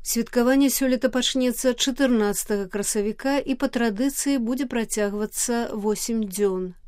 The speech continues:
"Хачу скіраваць самы сардэчны віншаванне спакою вам і ўсёй рымскай юдэйскай супольнасці", напісаў Святы Айцец у тэлеграме на імя галоўнага рабіна Рыма Рыкарда Ді Сеніі.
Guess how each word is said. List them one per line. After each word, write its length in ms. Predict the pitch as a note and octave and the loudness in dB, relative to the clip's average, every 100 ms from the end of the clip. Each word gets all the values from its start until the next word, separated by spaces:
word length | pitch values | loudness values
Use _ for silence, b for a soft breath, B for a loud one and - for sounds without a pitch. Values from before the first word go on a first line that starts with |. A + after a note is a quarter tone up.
| - | -10
"Хачу 400 | - B3 - A#3 | -4 -2 -2 -4
скіраваць 640 | - A3 A3+ A#3+ A#3+ - | -2 0 0 0 -2 -6
самы 480 | A#3 G#3+ C4 C#4 C#4 | -2 0 2 2 2
сардэчны 760 | B3+ C4+ A#3+ A#3 A#3+ - A#3+ A#3 G#3+ A3+ | 0 0 0 0 0 0 0 0 0 -2
віншаванне 560 | A3+ - A3+ A#3 A3+ | 0 0 0 0 0
спакою 640 | G#3+ - G#3+ G#3+ A#3 G#3+ G3+ | -2 -4 -6 -2 0 2 0
вам 400 | G#3+ A3+ G#3+ G3+ | 0 0 -2 -4
і 240 | G#3+ G#3 F#3+ | -4 -4 -2
ўсёй 480 | - B3 C4+ C4+ - | -2 0 0 0 -2
рымскай 640 | A3+ A3 A3 G#3+ - A#3+ | -2 0 0 -2 -2 0
юдэйскай 560 | A#3 F#3+ G3 G3+ - G#3 | 0 2 2 0 -2 -4
супольнасці", 1040 | A#3+ - A#3+ G#3+ G3 F#3+ - - G3 F#3 - - A3+ | -4 0 2 2 0 -2 -6 -4 -4 -4 -10 -10 -2
напісаў 520 | A3+ - A3 - A3 | 0 0 0 2 2
Святы 400 | - A3+ G3 G#3+ | 2 2 2 4
Айцец 400 | G#3+ A#3 G#3+ - | 2 2 0 0
у 80 | A#3 | -2
тэлеграме 560 | F#3+ G#3 G#3 A3 C4 B3+ | 0 0 0 0 2 2
на 160 | B3 | 4
імя 220 | A3+ A#3 A#3+ | 4 2 2
галоўнага 560 | A#3+ A#3 A3+ G#3+ G#3 | 2 2 2 0 2
рабіна 400 | G#3+ G3+ G#3 G3+ | 0 0 0 0
Рыма 440 | G3+ A#3+ C4 C4 C4 | 0 0 2 0 0
Рыкарда 680 | G#3+ A3 - G3+ G3+ F#3 G#3 | -2 -2 0 -2 -2 -2 0
Ді 180 | F#3+ A3 | 0 2
Сеніі. 720 | - A#3 G3 F#3+ F#3+ F#3+ F#3 | 0 2 0 0 -2 -2 -4